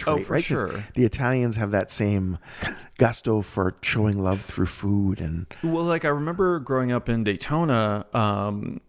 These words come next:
Speaker 1: eventually I started going to Embry-Riddle, and I would bring my friends from Embry-Riddle over to my grandmother's to eat once a week.
Speaker 2: Oh.
Speaker 1: And that
Speaker 2: Oh.
Speaker 1: was the happiest she was.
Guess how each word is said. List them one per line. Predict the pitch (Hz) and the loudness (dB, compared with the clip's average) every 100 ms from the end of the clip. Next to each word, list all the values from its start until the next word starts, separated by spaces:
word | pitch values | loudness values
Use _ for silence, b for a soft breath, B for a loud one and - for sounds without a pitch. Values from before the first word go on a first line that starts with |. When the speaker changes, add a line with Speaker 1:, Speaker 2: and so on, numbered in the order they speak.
| - | -8
Speaker 1:
eventually | 131 120 135 - | 0 2 2 0
I | 123 | 0
started | - 107 | 2 0
going | 101 101 | 2 2
to | 98 113 | 2 0
Embry-Riddle, | 110 107 104 139 147 113 107 - | 0 0 0 0 2 0 -2 -4
and | 120 | -2
I | 98 | 0
would | 107 110 107 | 0 0 0
bring | 110 123 139 | 0 2 0
my | 127 107 | 0 0
friends | - 127 131 120 110 | 0 0 2 0 -2
from | - 107 | -4 -4
Embry-Riddle | 104 101 98 107 131 113 - | -4 -4 -2 0 2 2 0
over | 110 104 101 | -2 0 -2
to | - - 107 101 98 | -2 -2 0 0 0
my | 98 | -4
grandmother's | 92 113 131 123 101 92 | -2 0 2 2 0 -2
to | - 98 | -6 -4
eat | 120 | -4
once | 104 98 - | -2 -6 -6
a | |
week. | - - - - | -6 -8 -8 -4
Speaker 2:
Oh. | 95 87 95 95 82 - | 0 2 2 2 0 -2
Speaker 1:
And | 117 | -2
that | 123 147 | 0 0
Speaker 2:
Oh. | |
Speaker 1:
was | 143 127 | 0 0
the | 110 | -2
happiest | 107 110 113 113 104 92 | -4 -2 -2 2 0 2
she | - | 0
was. | 85 98 - - - | 0 0 -2 -6 -8